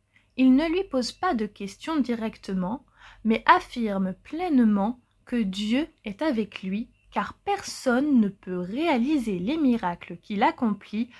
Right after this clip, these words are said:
sans être guidé par Dieu. Mais Dieu qui lit dans les cœurs a révélé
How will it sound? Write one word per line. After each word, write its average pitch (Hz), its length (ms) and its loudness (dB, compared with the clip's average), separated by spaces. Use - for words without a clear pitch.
sans 302 380 0
être 302 320 -2
guidé 220 360 0
par 196 280 -4
Dieu. 170 280 -8
Mais 202 260 0
Dieu 208 300 0
qui - 140 -8
lit 220 180 0
dans 202 140 4
les 196 200 0
cœurs 254 580 -2
a 202 120 -6
révélé 277 680 0